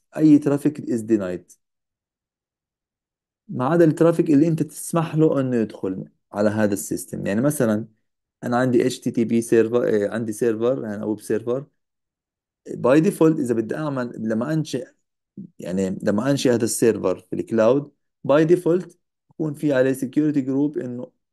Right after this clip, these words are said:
اعمل ديناي لكل الأك-، اعمل ديناي لكل ال-، كل الترافيك.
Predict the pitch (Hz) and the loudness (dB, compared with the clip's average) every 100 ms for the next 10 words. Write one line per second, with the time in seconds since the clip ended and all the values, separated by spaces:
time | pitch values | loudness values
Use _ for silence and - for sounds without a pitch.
0 | 147 139 131 123 127 143 143 127 - 175 | -4 0 0 0 -2 -2 -2 -2 0 2
1 | 147 110 104 - - - - 127 127 117 | 2 -2 -6 -10 -18 -20 -12 -6 -4 -2
2 | 120 135 139 123 - 143 135 - - - | -2 -2 -2 -4 0 2 2 -4 -8 -4
3 | 123 127 - 107 98 - _ | -2 -2 -4 -8 -8 -12 _